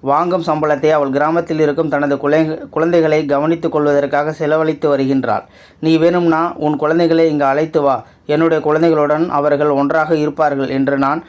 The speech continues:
பலமுறை சொல்லியிருந்தாலும், அவள் மறுத்த காரணம் என்னவென்று தெரியவில்லை. இன்று வரை அவள் யாரை பற்றியும் குறை கூறியதில்லை. ஆனால் கடந்த சில நாட்களாக அவளுடைய நடத்தை வினோதமாக இருப்பதை கவனித்து வருகின்றேன். பகல் நேரத்தில் மேடம்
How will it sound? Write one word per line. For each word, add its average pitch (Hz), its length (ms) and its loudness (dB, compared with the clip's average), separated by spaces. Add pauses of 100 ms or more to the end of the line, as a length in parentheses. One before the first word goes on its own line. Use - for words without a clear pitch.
(160)
பலமுறை 170 480 2
சொல்லியிருந்தாலும், 156 720 2
அவள் 139 260 2
மறுத்த 156 420 0
காரணம் 151 460 0
என்னவென்று 143 500 0
தெரியவில்லை. 131 580 -2 (440)
இன்று 180 260 2
வரை 185 180 2
அவள் 156 300 2
யாரை 151 360 2
பற்றியும் 165 540 -2
குறை 165 320 -2
கூறியதில்லை. 147 680 2
ஆனால் 156 320 -2
கடந்த 156 300 -2
சில 147 240 -2
நாட்களாக 143 600 -2
அவளுடைய 143 440 0
நடத்தை 156 360 -2
வினோதமாக 156 560 0
இருப்பதை 147 420 -2
கவனித்து 147 420 -2
வருகின்றேன். 131 500 -2 (440)
பகல் 160 240 0
நேரத்தில் 170 540 2
மேடம் 147 340 0